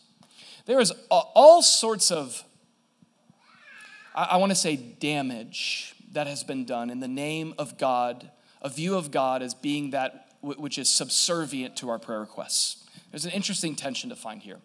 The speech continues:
I, I wanna, I wanna communicate some key things, 'cause listen, this isn't the first, nor will it, is it even in, in this text, it's not the last time that Jesus makes a promise like this.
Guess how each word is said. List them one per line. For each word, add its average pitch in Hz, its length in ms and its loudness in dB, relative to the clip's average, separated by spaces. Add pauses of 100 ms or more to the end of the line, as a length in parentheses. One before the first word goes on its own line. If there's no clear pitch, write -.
(400)
I, - 160 0
I 196 40 6
wanna, 277 180 4
I 220 60 2
wanna 311 180 2
communicate 214 500 -2
some 156 140 -2
key 165 180 -6
things, 135 320 -8
'cause 180 160 -6
listen, 240 200 0
this 254 160 0
isn't 370 200 -2
the 285 80 6
first, - 540 -2 (360)
nor 208 220 0
will 254 120 4
it, 202 120 -4
is 185 280 -4
it 185 180 -6
even 190 260 -6
in, 175 80 -6
in 165 160 -6
this 202 180 -2
text, - 500 -2
it's 165 220 -6
not 208 140 -2
the 170 80 -2
last 170 440 -2
time 147 220 -4
that 143 120 -10
Jesus 151 400 -8
makes 143 180 -8
a 156 60 -10
promise 226 420 -4
like 123 180 -8
this. - 540 -4